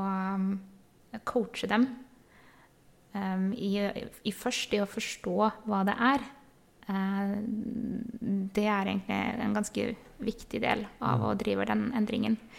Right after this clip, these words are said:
Speaker 1: Det finnes jo en sånn derre firesteg, sånn an-, eh, modenhetsmodell, eh, som er veldig artig. Em, den går ut på at, ok, på første nivået så er du både inkompetent,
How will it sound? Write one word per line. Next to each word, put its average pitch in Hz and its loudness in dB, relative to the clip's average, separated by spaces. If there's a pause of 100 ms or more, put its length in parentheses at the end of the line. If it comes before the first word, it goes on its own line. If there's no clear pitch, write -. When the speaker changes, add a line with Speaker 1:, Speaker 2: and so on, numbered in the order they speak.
(380)
Speaker 1:
Det 233 -2
finnes 233 6
jo 247 8
en 247 8
sånn 240 6
derre 202 4
firesteg, 196 -4 (100)
sånn 202 -4
an-, 214 0
eh, 196 -4
modenhetsmodell, 208 -2 (680)
eh, 220 2
som 220 2
er 202 2
veldig 202 0
artig. 190 -4 (260)
Em, 202 0 (180)
den 233 6
går 208 2
ut 190 -6
på 196 -2
at, 196 -4
ok, 208 -4 (260)
på 233 -6
første - -8
nivået 202 0 (580)
så 220 -2
er 208 0
du 214 2
både 202 -2 (140)
inkompetent, 196 -2